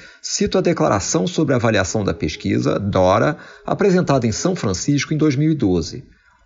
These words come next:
A recomendação mais geral é: métricas criadas para revistas, tais como o parâmetro de impacto, não devem ser usadas para avaliar a qualidade de artigos individuais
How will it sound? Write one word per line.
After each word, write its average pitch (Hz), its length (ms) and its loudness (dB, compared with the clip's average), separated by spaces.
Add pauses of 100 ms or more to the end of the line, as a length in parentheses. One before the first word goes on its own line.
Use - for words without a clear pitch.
(160)
A 147 80 2
recomendação 185 580 2
mais 139 320 2
geral 113 420 4
é: 85 180 0 (440)
métricas 156 640 0
criadas 101 480 0
para 90 140 -4
revistas, 87 760 -2
tais 127 260 0
como 113 200 -2
o 98 40 -2
parâmetro 90 460 -2
de 80 100 -6
impacto, 98 580 -4 (320)
não 160 240 2
devem 139 300 4
ser - 140 -2
usadas 98 580 0
para 120 120 0
avaliar 113 420 2
a 87 40 -2
qualidade 110 540 2
de 151 80 0
artigos 170 460 0
individuais 104 760 0